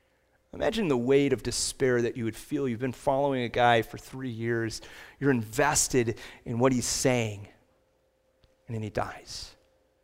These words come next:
Well, this is how he prepares them. "Let not your hearts be troubled.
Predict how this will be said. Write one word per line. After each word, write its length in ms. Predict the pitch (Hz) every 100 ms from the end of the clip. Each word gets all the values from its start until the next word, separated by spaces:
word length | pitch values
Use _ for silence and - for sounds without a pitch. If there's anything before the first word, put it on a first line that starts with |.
| _ _ _ _ _ _ _ - _ _ _ _ _ _
Well, 80 | 127
this 180 | 123 127
is 80 | 123
how 140 | 120
he 80 | 107
prepares 480 | 113 - 117 104 -
them. 240 | 110 107 - _ _ _ _ _ _ _ _ _ _ _ _ - - _ -
"Let 160 | 143 147
not 220 | 135 -
your 100 | 113
hearts 340 | - 123 -
be 140 | - 110
troubled. 480 | - 113 113 147